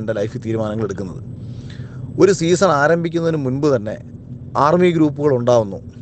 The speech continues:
അപ്പോൾ അതിൻ്റെ ഉദ്ദേശം എന്താ? ആ മത്സരാർത്ഥിയുടെ കഴിവ് മനസ്സിലാക്കിയിട്ടാണോ? ആ മത്സരാർത്ഥി അവിടെ പോയി എന്ത് ചെയ്യുമെന്ന് വെച്ചിട്ടാണോ? അല്ല, അത് ഓരോരുത്തരുടെ വ്യക്തി താല്പര്യങ്ങൾക്ക് അധിഷ്ഠിതമായിട്ടുണ്ടാകുന്ന ഗ്രൂപ്പുകളാണ് ഇതെല്ലാം തന്നെ. അതിൻ്റെ ഒന്നും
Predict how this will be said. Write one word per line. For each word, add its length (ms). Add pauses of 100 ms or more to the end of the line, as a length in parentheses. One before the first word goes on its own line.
(200)
അപ്പോൾ 200
അതിൻ്റെ 220
ഉദ്ദേശം 340
എന്താ? 140 (200)
ആ 40 (100)
മത്സരാർത്ഥിയുടെ 640
കഴിവ് 280
മനസ്സിലാക്കിയിട്ടാണോ? 640 (840)
ആ 120
മത്സരാർത്ഥി 440
അവിടെ 200
പോയി 180
എന്ത് 200
ചെയ്യുമെന്ന് 300
വെച്ചിട്ടാണോ? 380
അല്ല, 100 (760)
അത് 80 (140)
ഓരോരുത്തരുടെ 560
വ്യക്തി 200
താല്പര്യങ്ങൾക്ക് 680
അധിഷ്ഠിതമായിട്ടുണ്ടാകുന്ന 1000
ഗ്രൂപ്പുകളാണ് 480
ഇതെല്ലാം 280
തന്നെ. 180 (520)
അതിൻ്റെ 280
ഒന്നും 240